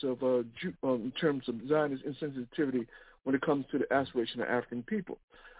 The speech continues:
So I think I just wanna throw that in. But the whole question in terms of collaboration, though, I think, Brother Africa, I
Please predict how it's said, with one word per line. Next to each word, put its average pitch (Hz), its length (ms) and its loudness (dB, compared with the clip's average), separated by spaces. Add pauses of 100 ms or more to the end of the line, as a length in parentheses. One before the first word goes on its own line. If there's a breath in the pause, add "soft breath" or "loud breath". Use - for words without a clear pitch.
(200 loud breath)
So 147 80 6
I 135 40 8
think 151 160 4
I 147 60 4
just 139 200 -8
wanna 139 180 -2
throw 131 140 0
that 127 160 2
in. 139 260 0
But 143 100 -2
the 143 120 2
whole 208 240 6
question 226 360 2
in 175 40 -12
terms 170 340 -4
of 151 120 -4
collaboration, 147 680 -2
though, 127 140 -2
I 123 40 -2
think, 131 200 -6
Brother 127 200 -4
Africa, 127 340 -2
I 123 40 2